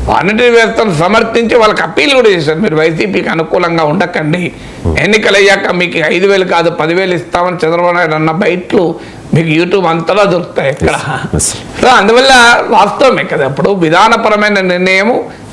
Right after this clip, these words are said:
Speaker 1: వాలంటీర్ వ్యవస్థ వ్యతిరేకం కాదు. మరి ఇక ఏంటి, మీరే ఐదు వేలు కాదు, పది వేలు ఇస్తా ఉన్నారు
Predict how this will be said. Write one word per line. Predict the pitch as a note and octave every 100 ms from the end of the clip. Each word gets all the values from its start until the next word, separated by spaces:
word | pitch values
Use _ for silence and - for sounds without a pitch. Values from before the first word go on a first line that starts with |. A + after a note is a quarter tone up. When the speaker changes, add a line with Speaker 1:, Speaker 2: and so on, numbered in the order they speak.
| -
Speaker 1:
వాలంటీర్ | F3 G3 A3 G#3+
వ్యవస్థ | F#3+ E3+ -
వ్యతిరేకం | A#3+ D#3 D#3+ D#3 D3+ C#3 D3
కాదు. | C#3+ D3 D#3+ F3+ - - F#3+
మరి | A#3+
ఇక | G#3+
ఏంటి, | F3+ G3 G#3 F#3 F3 E3 - - - - - -
మీరే | F3+ B3 B3+ C4
ఐదు | G3 G3+
వేలు | G#3 G3
కాదు, | F#3+ A3+
పది | A3+ D#3+ E3+
వేలు | F3+ D#3
ఇస్తా | - - -
ఉన్నారు | F3 D3 C3